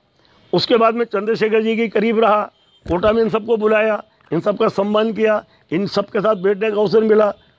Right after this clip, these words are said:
उसके बाद वीपी सिंह जी के साथ भी रहे, और सबसे बड़ा साथ जो मुझे मिला वो जीवन में नाथूराम मिर्जा का मिला। पन्द्रह, सोलह, सत्रह साल तक मैं नाथूराम मिर्जा के साथ रहा,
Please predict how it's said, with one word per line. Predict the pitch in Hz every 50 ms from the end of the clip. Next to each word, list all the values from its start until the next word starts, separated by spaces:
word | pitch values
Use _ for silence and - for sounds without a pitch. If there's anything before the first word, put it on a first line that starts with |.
| _ _ -
उसके | - - -
बाद | 185 196 196 190
वीपी | 190 196 180 214 214
सिंह | 143 190 214 214
जी | 208 208
के | 208
साथ | 175 196 208 208
भी | 185 220 226
रहे, | 220 208 208 208 - - _ - - - - - -
और | 339 311
सबसे | - - 254 262 214 - 294 349
बड़ा | 339 294 285 302 294
साथ | 254 - 226 240 262
जो | 277 285 294
मुझे | 277 262 254 240 240
मिला | 226 233 214 202 196 170 143 - _ _ _ _ _ _ _ _ _ _ _ -
वो | 208 254
जीवन | 214 170 185 202 202 196
में | 214 214
नाथूराम | 190 170 - - 165 160 151 143
मिर्जा | 143 139 135 139
का | - -
मिला। | - - - - - - - - - - - - - - - - - 139
पन्द्रह, | 170 214 233 233 240 226
सोलह, | - 226 226 220 220 214
सत्रह | 196 - 196 196 - 196 196 196
साल | 139 185 208 185
तक | - - 196 185
मैं | 190 185
नाथूराम | 175 165 165 156 175 180 170 165
मिर्जा | 165 165 156 156 160
के | 160 160 156
साथ | 151 - - 156 - -
रहा, | 147 151 175 240 320